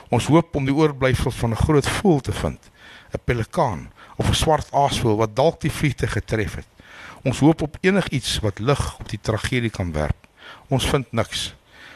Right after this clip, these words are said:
Die oorsaak van die ongeluk bly 'n raaisel. Dan begin die spekulasie. Dalk was die vlieënier self die oorsaak.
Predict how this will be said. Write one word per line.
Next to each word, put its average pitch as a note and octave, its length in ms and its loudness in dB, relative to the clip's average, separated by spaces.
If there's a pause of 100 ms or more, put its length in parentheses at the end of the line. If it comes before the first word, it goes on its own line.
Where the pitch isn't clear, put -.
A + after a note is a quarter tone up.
(140)
Die F2+ 80 -6
oorsaak C3+ 520 0
van A2 100 -2
die G2+ 60 -2
ongeluk A2+ 560 0
bly G2+ 240 0
'n B2 80 4
raaisel. F2 440 0 (800)
Dan C#3+ 220 0
begin C#3+ 240 0
die C#3+ 80 0
spekulasie. B2 880 0 (400)
Dalk D3+ 240 4
was D#3 160 2
die D3+ 100 0
vlieënier D3 460 2
self - 440 0
die G2 140 -2
oorsaak. - 580 -6